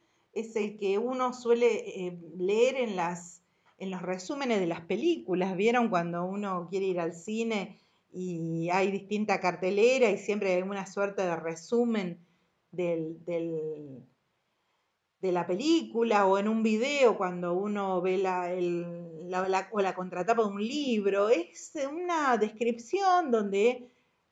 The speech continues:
hay alguna opinión y a veces un poco más detallada de algunos aspectos que, que involucran a, a la obra.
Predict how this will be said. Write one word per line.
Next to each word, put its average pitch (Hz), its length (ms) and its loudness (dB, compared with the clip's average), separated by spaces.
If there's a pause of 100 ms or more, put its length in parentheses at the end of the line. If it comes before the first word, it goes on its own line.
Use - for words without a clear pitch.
hay 277 220 2
alguna 262 400 2
opinión 330 560 -2
y 277 60 0
a 247 80 4
veces 285 200 -4
un 247 120 -8
poco 269 300 -2
más 247 260 -2
detallada 262 880 2
de 214 260 2
algunos 220 460 -2
aspectos 226 640 -4
que, 175 380 -4 (840)
que 180 840 0
involucran 226 880 2
a, 165 420 -4 (600)
a 190 120 0
la 175 240 2
obra. 147 480 -6